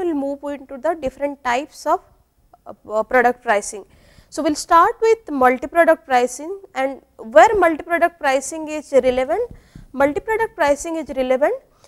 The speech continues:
because most modern firms, they produce variety of product rather than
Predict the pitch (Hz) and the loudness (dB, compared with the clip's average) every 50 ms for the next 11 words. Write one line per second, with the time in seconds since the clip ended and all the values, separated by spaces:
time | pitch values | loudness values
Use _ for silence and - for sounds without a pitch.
0 | _ _ _ - 220 294 294 - 403 427 403 - - - 285 277 262 254 311 392 | _ _ _ -8 -8 -6 0 2 2 2 0 -2 -10 -14 -8 -6 -2 0 0 0
1 | 453 - - - 311 285 269 262 294 311 311 - 349 349 349 - - 320 - - | 0 -2 -4 -2 2 2 2 2 2 0 -2 0 0 0 0 0 -2 -4 -2 0
2 | 277 262 262 294 285 - - 277 277 269 277 294 285 - 370 302 294 - 294 277 | -2 0 0 -2 -4 -4 0 2 2 4 2 2 0 -2 -4 -4 -4 -4 -4 -2
3 | 254 269 294 294 - 262 247 226 214 254 269 269 226 247 285 392 | -2 -2 -4 -6 -4 -4 -4 -2 -2 -4 -6 -4 -4 -6 -6 -6